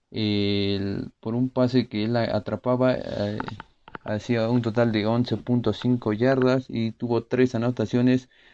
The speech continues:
Del lado de la defensiva, Jeremy Chinn tuvo un total de ciento diecisiete tacleos,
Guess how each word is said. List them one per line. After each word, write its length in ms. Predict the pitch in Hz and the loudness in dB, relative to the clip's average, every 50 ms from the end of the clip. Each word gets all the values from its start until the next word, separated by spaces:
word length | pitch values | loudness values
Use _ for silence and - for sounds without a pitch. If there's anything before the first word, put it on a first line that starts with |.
| _ _ _ | _ _ _
Del 180 | - 110 104 110 | -4 -2 0 2
lado 220 | 123 131 131 120 | 2 2 2 2
de 100 | 113 113 | 2 2
la 140 | 107 104 104 | 2 0 2
defensiva, 960 | 104 120 131 127 - 123 110 - - 131 123 123 120 123 123 123 120 120 120 - _ _ _ _ _ _ _ _ _ _ _ _ _ _ _ _ _ _ _ - - | 2 2 2 2 2 0 0 0 2 2 4 4 4 4 2 2 0 -2 -6 -10 _ _ _ _ _ _ _ _ _ _ _ _ _ _ _ _ _ _ _ -14 0
Jeremy 400 | 120 131 127 131 123 113 107 104 | 4 4 6 6 6 4 2 0
Chinn 460 | - - - - 139 147 160 165 156 - _ _ _ _ _ | -2 -6 -4 -4 -2 -2 -4 -6 -8 -12 _ _ _ _ _
tuvo 300 | - 120 120 120 120 120 | -8 -6 -2 0 2 2
un 120 | 123 123 123 | 2 2 2
total 420 | 127 113 110 - - 120 120 117 | 2 0 0 -2 -2 -2 0 2
de 120 | 110 110 | 0 0
ciento 420 | 107 - - 123 127 127 120 117 107 | 0 0 2 2 2 2 2 0 0
diecisiete 580 | 101 101 101 107 104 - - 123 127 - 120 | 2 0 0 -2 0 2 2 2 2 2 -2
tacleos, 840 | - - 98 98 - - 117 123 131 135 135 135 143 143 - - | -4 -2 -6 -6 -6 -4 0 0 2 2 2 2 0 -2 -4 -10